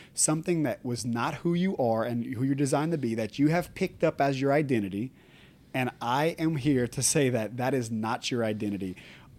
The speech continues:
Your failures do not define you. I believe that God has defined you. He has already called you a winner. He sent his son to die on the cross for you. So that's how much value and worth you have. And that when you place the same level of worth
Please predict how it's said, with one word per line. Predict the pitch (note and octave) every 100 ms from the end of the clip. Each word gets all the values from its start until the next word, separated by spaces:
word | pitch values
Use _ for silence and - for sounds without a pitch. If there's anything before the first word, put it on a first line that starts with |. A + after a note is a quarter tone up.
| -
Your | C#3+ C#3
failures | - - B2 C#3+ F3 G#3 G3
do | - A#2+
not | B2+ C3 -
define | B2+ - A2+ G#2+ F#2+
you. | F2+ G#2 - - D3+ - - - - -
I | B2+ E3
believe | C#3 A#2 A2+
that | A#2 G#2+ A#2+
God | B2+ D3
has | E3 B2+
defined | B2+ - G#2+ G#2+
you. | G#2
He | G2+ D3 D3+
has | C3+
already | E2+ A#2 D#3+ E3
called | - A#2+ A2
you | A2
a |
winner. | G#2 G#2+ G#2 G2+ - -
He | -
sent | B2 D#3 E3+
his | D3+
son | - D3
to | C3+
die | B2 A#2+
on | A#2
the | A2
cross | - D#3 F#3+
for | -
you. | A#2 G2 G#2 - -
So | - B2+
that's | D3+
how | F#3
much | E3 B2+
value | A#2+ B2+ C3 C#3+
and | C3 A2
worth | C#3+ F#3 C3
you |
have. | A2 G#2+ G#2 - - - -
And | C3+ B2+
that | A2+ C3
when | B2 A#2
you | A#2 B2+ F#3
place | G3 E3 C#3+
the | -
same | A#2+ - C#3 C#3+ D#3 E3 F3 -
level | C#3 B2+ C3 C#3 C#3 -
of | A#2
worth | A#2 A2+ C3 E3+